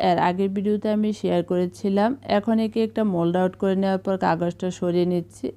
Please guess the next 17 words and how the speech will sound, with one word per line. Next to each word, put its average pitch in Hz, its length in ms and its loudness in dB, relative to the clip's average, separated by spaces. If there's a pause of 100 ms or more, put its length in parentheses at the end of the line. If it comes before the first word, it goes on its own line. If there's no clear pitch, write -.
(340)
এই 214 60 0
কেকটি 214 340 -2 (120)
এখন 220 200 -2 (100)
তিনটি 175 320 0
স্লাইস 180 340 0 (120)
করে 190 220 0
কেটে 180 300 -2
নেব। 180 220 0 (2000)
তিনটি 254 280 4
স্লাইস 262 320 2
করে 254 280 2
কেকটি 208 420 2
কেটে 208 320 -2
নেওয়ার 220 360 2
পর 220 200 4 (580)
এই 185 80 4
কেকটা 185 340 -2